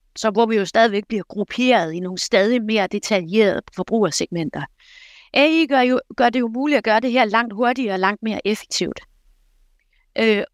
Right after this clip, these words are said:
og måske den her, øh, individuelle profilering, som vi har været så bekymret for lovgivningsmæssigt, altså den har der jo egentlig ikke helt været en business case i endnu for rigtig mange aktører, fordi det kræver så meget, øh, programmering og computerkraft og så videre.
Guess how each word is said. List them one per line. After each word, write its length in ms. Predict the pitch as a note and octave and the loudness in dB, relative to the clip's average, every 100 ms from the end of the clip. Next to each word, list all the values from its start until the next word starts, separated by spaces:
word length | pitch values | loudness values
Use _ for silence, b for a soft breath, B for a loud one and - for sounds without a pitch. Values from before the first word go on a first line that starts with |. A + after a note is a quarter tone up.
| - | -4
og 340 | D#3+ A3+ G#3+ | 2 2 2
måske 320 | A#3+ - E4+ | -4 0 0
den 160 | D4 C#4 | 2 4
her, 240 | D4 D4+ - | 4 2 2
øh, 200 | A#3 G#3 G3 _ _ _ _ - | -2 -2 -6 _ _ _ _ 0
individuelle 760 | C#4+ D4+ D4 C4+ B3+ A3 G#3 G3 | 2 2 0 2 2 2 0 -2
profilering, 560 | - A3 A#3+ D4 A#3 F#3+ | -8 -6 0 0 0 -4
som 160 | A3+ | -8
vi 80 | G#3 | -6
har 120 | F#3 | -4
været 240 | F3+ A#3 B3+ | -2 -2 -2
så 80 | |
bekymret 520 | G#3+ - E4+ C#4+ D#3+ - | -6 0 2 2 -2 -4
for 120 | A3+ | 0
lovgivningsmæssigt, 1080 | G3 A#3 - A#3 F3+ F3+ - F#3+ E3+ F#3 b b b b | 2 0 -2 -6 -4 -6 -4 -2 -4 -8 b b b b
altså 200 | A3 G#3+ | -4 0
den 100 | C#4 | 2
har 140 | C#4+ D4 | 2 2
der 100 | A#3 | 2
jo 100 | A3+ | 2
egentlig 300 | D4+ C#4 A#3 | 2 2 0
ikke 140 | C4+ | -2
helt 300 | - E4+ A#3 | 0 0 2
været 180 | A#3 B3 | 2 0
en 120 | B3 - | -2 0
business 360 | F4 - B3+ - | 0 0 -6 -4
case 540 | A3 F#3+ E3 - - _ _ _ _ - | 0 0 -2 -10 -14 _ _ _ _ 0
i 240 | C4 A#3+ - | 2 2 0
endnu 320 | A3+ G#3 A3 | -2 0 0
for 180 | - G#3 | 0 0
rigtig 240 | A3+ B3 | 0 -2
mange 240 | F#3+ G#3 | -2 -2
aktører, 360 | G#3+ - B3+ F3 | -6 -2 0 0
fordi 200 | - G#3 | -2 -8
det 120 | - - | -6 -6
kræver 360 | F3 G3+ G#3 | 0 2 2
så 140 | F#3+ - | -2 -4
meget, 520 | - F#3+ G#3 F#3 E3+ | -2 0 2 2 2
øh, 80 | D3 b b _ | -2 b b _
programmering 540 | G#3+ F#3 F#3 G#3 F#3 D3+ | -2 0 0 0 0 -2
og 40 | |
computerkraft 800 | - F3 - G#3 - - D#3+ - | -6 -8 -2 -2 -2 -4 -4 -4
og 80 | G3+ | -4
så 120 | F#3 | -2
videre. 320 | E3+ G3 G3 | 0 2 0